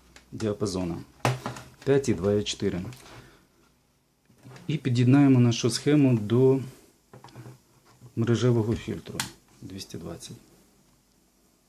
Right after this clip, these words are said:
І ось все у нас працює, коли раптом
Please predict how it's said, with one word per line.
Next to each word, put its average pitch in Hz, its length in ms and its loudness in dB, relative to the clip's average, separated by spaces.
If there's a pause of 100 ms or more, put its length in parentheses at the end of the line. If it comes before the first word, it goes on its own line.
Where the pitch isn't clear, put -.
(1600)
І 127 80 -6
ось 117 180 -4
все - 180 0
у 180 80 6
нас 135 200 4
працює, 165 640 4 (1700)
коли 123 240 4
раптом 107 460 0